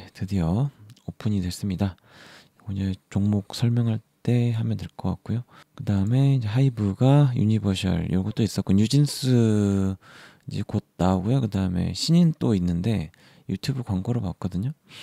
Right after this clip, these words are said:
노래는 좋더라고요. 하이브가 이제 요것도 있고, 비티에스 이제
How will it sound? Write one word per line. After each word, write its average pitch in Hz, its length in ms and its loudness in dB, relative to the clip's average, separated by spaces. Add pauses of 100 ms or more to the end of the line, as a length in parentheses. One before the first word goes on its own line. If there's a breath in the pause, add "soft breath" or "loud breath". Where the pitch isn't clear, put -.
(480 loud breath)
노래는 123 760 2
좋더라고요. 107 560 -4 (500 loud breath)
하이브가 117 640 2
이제 90 640 0
요것도 87 380 -6
있고, 101 340 -4
비티에스 - 680 -4
이제 85 160 -4